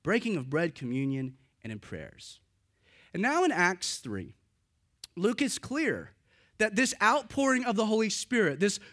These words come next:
God-given power, was working through the church, not on a daily basis. The work of the Holy Spirit was not limited to the day of Pentecost, but now we see the Spirit working through the church on a daily basis,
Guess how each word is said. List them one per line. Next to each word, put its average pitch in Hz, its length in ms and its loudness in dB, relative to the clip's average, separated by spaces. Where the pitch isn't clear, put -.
God-given 240 760 4
power, 226 480 4
was 208 180 2
working 269 420 2
through 330 320 0
the 370 100 0
church, - 720 -2
not 320 180 4
on 359 120 6
a 370 60 6
daily 247 460 4
basis. 240 500 2
The 240 120 0
work 294 280 0
of 339 60 -2
the 339 60 2
Holy 277 220 4
Spirit 233 260 0
was 233 100 0
not 269 180 0
limited 233 600 0
to 302 100 0
the 233 80 -2
day 226 200 4
of 202 140 -2
Pentecost, 226 520 2
but 247 100 -6
now 285 280 2
we 359 140 4
see 190 440 0
the 240 80 2
Spirit 302 580 2
working 247 600 2
through 285 280 2
the 339 100 2
church - 420 0
on 233 160 4
a 208 160 4
daily 226 640 4
basis, - 800 -4